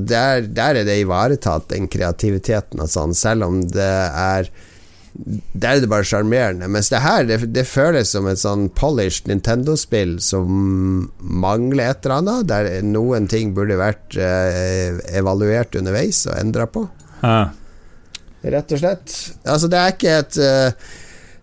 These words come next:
Speaker 1: hvis du er sånn som kjøper nesten alle Nintendo-spill som kommer fordi du liker Nintendo, sånn som meg, så du kan faktisk godt stå over det her. Det, det er ikke essensielt å ha i Switch-samlinga si.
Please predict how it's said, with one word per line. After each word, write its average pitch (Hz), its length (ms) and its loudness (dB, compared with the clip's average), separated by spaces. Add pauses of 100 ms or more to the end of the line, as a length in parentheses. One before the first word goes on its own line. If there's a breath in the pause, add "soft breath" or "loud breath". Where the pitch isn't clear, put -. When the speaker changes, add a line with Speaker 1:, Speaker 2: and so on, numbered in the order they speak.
(260 loud breath)
Speaker 1:
hvis 143 160 2
du 180 80 2
er 165 80 4
sånn 165 220 2
som 151 100 2
kjøper 160 380 2
nesten 135 180 2
alle 139 320 4
Nintendo-spill 139 580 2
som 120 140 -2
kommer 170 320 0
fordi 131 160 2
du 127 120 2 (140)
liker 131 300 0
Nintendo, 143 420 0
sånn 131 200 0
som 123 120 0
meg, 156 300 2
så 131 80 -2
du 127 80 -2
kan 139 240 0
faktisk 107 400 0
godt - 240 -2
stå - 180 -2
over 104 300 -2
det 147 80 0
her. 95 220 -2 (100)
Det, - 240 -2 (320)
det 104 80 -2
er 110 160 -2
ikke 92 220 -2 (240)
essensielt 92 760 -2
å 87 80 -4
ha 98 140 0 (100)
i 90 80 -2
Switch-samlinga - 800 -2
si. 101 140 0